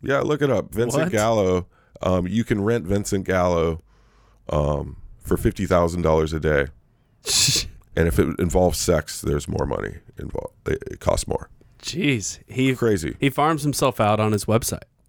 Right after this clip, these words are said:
Speaker 1: It's, it's, uh, it's a really great rabbit hole to go into if you like,
Speaker 2: Wow.
Speaker 1: like reading while you're pooping, or, like, you drank too much caffeine and you're laying in bed late at night.
Speaker 2: <laughs>
Speaker 1: Go to vincent gallo dot com and, uh,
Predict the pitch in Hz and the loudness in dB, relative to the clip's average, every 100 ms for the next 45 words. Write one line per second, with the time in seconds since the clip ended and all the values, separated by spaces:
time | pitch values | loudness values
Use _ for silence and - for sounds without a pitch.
0 | _ _ - - - - - 85 - 90 | _ _ -20 -20 -16 -8 -2 0 2 2
1 | 76 76 73 85 85 90 85 85 - 85 | 2 2 0 0 2 2 4 2 2 2
2 | 82 87 87 87 82 82 80 82 82 82 | 2 2 2 0 2 2 2 0 0 0
3 | 78 80 71 69 71 _ _ _ 80 101 | 0 -2 -2 -2 -6 _ _ _ -8 -8
4 | 98 _ _ - 71 - 78 78 76 71 | -8 _ _ -8 -6 -4 -2 -2 -2 -2
5 | 71 - _ _ - 80 80 76 73 73 | -6 -10 _ _ 0 2 0 0 0 0
6 | 69 65 69 67 - _ _ - 85 78 | -2 -2 -4 -4 -10 _ _ -8 0 0
7 | 73 69 69 - 69 71 85 78 78 69 | 0 -2 -2 0 0 0 0 0 -2 -6
8 | - - - 82 78 76 76 76 78 78 | -10 -12 -2 2 2 2 0 0 -2 -4
9 | 82 82 80 80 82 85 - - - - | 0 2 2 2 0 0 -2 -6 -6 -10
10 | - 92 90 87 107 131 98 101 92 90 | 0 2 4 2 2 2 2 4 6 4
11 | 80 82 - - 76 67 73 - - - | 4 2 2 0 0 0 -6 -16 -20 -20
12 | - - _ _ _ _ _ _ - - | -20 -20 _ _ _ _ _ _ -14 -4
13 | 73 67 65 65 65 67 65 62 64 52 | 0 0 0 -2 -4 -6 -4 -4 -4 -8